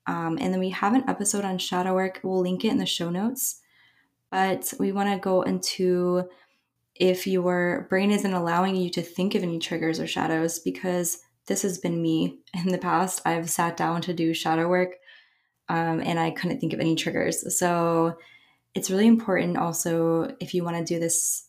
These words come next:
approach, to be aware of the triggers in your daily life. So, you know, if you're in traffic or something like that, you can, like,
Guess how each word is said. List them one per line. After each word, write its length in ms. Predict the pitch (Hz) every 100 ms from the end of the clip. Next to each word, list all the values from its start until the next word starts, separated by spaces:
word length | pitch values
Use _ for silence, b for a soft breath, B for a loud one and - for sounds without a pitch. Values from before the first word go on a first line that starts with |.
| -
approach, 680 | 139 - 170 202 208 - - -
to 640 | 175 170 165 165 160 - _ _ _ _ _ _ _
be 120 | 180
aware 380 | 175 165 160 170
of 400 | - 170 165 - _ _
the 80 | 170
triggers 600 | - 170 165 165 - - _
in 80 | 180
your 100 | 165
daily 360 | 156 160 160 160
life. 280 | 151 160 -
So, 420 | - 170 165 160 B B B B _ _ _ _ _ _ -
you 100 | 170
know, 120 | 160
if 220 | 170 170
you're 180 | 180 170
in 120 | 165
traffic 580 | 160 160 151 170 165 -
or 80 | 175
something 360 | 170 170 175 175
like 200 | 165 160
that, 260 | 156 185 - - _ _ -
you 100 | 175
can, 240 | 180 165
like, 160 | 160